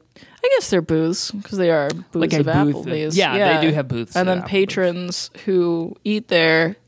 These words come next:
Speaker 2: Right.
Speaker 1: can come to our booths
Speaker 2: Right.
Speaker 1: that we just singularly <laughs> take up
Speaker 2: <laughs>
Speaker 1: and don't tip very well.
Speaker 2: Really?
Speaker 1: Um,
Speaker 2: That's too
Speaker 1: yeah,
Speaker 2: bad.
Speaker 1: you know, that's an unfortunate part of being a villain is you just don't tip.
Speaker 2: Yeah,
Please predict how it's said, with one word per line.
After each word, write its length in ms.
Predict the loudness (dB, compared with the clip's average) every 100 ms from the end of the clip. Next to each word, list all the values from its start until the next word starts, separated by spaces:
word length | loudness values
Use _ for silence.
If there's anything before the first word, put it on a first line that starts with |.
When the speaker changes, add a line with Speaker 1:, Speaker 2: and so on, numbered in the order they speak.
| -10
Speaker 2:
Right. 280 | -8 -6 -10 _ -10
Speaker 1:
can 240 | -8 -6
come 380 | -4 -4 -4 -10 -10
to 420 | -2 0 0 -2 0
our 420 | 2 4 2 0
booths 760 | 0 -2 0 -4 -8 -10 -12 -12 -4
Speaker 2:
Right. 400 | -2 -2 -6 -8 -6
Speaker 1:
that 180 | -2 -2
we 300 | 0 -2 -2
just 300 | -4 -6 -4
singularly 800 | -2 -2 0 0 2 2 2 2
<laughs> 160 | 2 2
take 180 | 2 2
up 300 | 2 2 -2 -10 -12 -8 -6 -6
Speaker 2:
<laughs> 460 | -8 -10 -10 -10
Speaker 1:
and 160 | -6 0
don't 220 | 0 2
tip 200 | 0 0
very 300 | 2 2 4
well. 440 | 2 2 2 0 -4
Speaker 2:
Really? 220 | 0 2
Speaker 1:
Um, 320 | 2 0 -4
Speaker 2:
That's 140 | -2 2
too 60 |
Speaker 1:
yeah, 340 | 4 4 4 2
Speaker 2:
bad. 80 | 2
Speaker 1:
you 60 |
know, 160 | 4 4
that's 220 | 2 2
an 60 | 2
unfortunate 640 | 2 2 0 0 0 0
part 180 | 2 2
of 80 | 4
being 220 | 4 4
a 20 |
villain 360 | 2 2 2 2
is 120 | -2
you 80 | -4
just 180 | -4 -4
don't 180 | -4 0
tip. 240 | 0 0 -4 -20 -18 -2
Speaker 2:
Yeah, 300 | 2 2